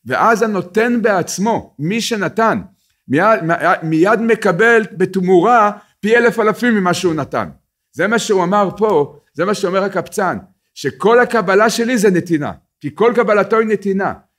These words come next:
בגלל שהוא כל כך דבוק בקדוש ברוך הוא, והפך את כל הרצונות שלו לקבל לרצונות לתת, אז מישהו נתן לו, אז מיד כל הנפש שלו מתמלאת ברצון, לתת לו בחזרה, וזה ממשיך את כל השפע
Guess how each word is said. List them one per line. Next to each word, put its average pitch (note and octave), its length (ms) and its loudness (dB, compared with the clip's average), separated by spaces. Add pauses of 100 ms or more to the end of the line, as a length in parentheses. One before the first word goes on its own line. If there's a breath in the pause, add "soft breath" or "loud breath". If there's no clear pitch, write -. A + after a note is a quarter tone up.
(160)
בגלל D3 320 -2
שהוא F#3+ 240 -4
כל C#3 140 -6
כך G3+ 340 -4 (380)
דבוק B2+ 360 -6
בקדוש F#3 480 -6
ברוך F#3+ 200 -8
הוא, A2 140 -8
והפך F3 420 -6
את D3+ 100 -10
כל F#3+ 260 -2
הרצונות F#3+ 400 -4
שלו G3 200 -2
לקבל F3+ 280 -4
לרצונות F3+ 500 -4
לתת, F#3+ 420 -2 (480 soft breath)
אז B2 120 -4
מישהו A3 260 -4
נתן A3+ 400 0
לו, E3 360 0 (240)
אז D3+ 100 0
מיד G3 380 0
כל G#3 160 0
הנפש A3 400 0
שלו G#3 200 0
מתמלאת F#3+ 480 -2
ברצון, F3 720 0 (280)
לתת G3 240 -2
לו A3 120 0
בחזרה, F#3+ 560 0 (440)
וזה C3+ 260 0
ממשיך A#3 380 -4
את A3+ 100 -6
כל A#3+ 240 2
השפע A#3 600 0